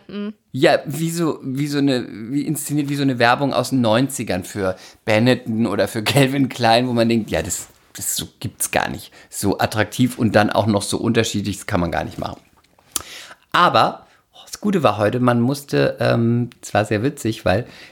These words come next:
Speaker 2: es kam, wir kamen dann rein und dann sagte der Caster, „Ja, ihr stellt euch jetzt mal vor“,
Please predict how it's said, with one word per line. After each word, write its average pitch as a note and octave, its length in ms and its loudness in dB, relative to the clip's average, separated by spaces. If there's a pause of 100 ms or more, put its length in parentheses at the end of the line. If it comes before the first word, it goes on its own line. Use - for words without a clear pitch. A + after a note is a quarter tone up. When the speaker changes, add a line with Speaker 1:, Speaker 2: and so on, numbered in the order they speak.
Speaker 2:
es - 100 -20
kam, A2 280 0
wir G2+ 120 -2
kamen F#2+ 240 0
dann F2+ 120 0
rein D#3 320 2 (800)
und C3+ 280 0
dann B2 160 -2
sagte A2+ 320 -6
der A2+ 160 -2
Caster, G#2 640 -6 (680)
„Ja, D3 200 4
ihr E3+ 160 0
stellt - 260 0
euch G#2+ 120 -4
jetzt - 180 -4
mal - 120 -8
vor“, G#3 420 -2